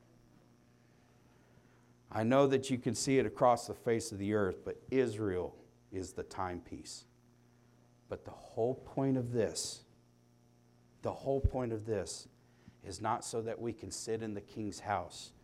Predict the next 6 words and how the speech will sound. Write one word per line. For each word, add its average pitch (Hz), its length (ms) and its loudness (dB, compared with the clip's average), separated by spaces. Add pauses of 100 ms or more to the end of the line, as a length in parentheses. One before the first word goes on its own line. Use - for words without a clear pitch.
(300)
and 90 160 -8
be 92 120 -8
safe. - 540 -12 (1900)
It 101 100 -4
is 92 140 -6
so 101 380 -2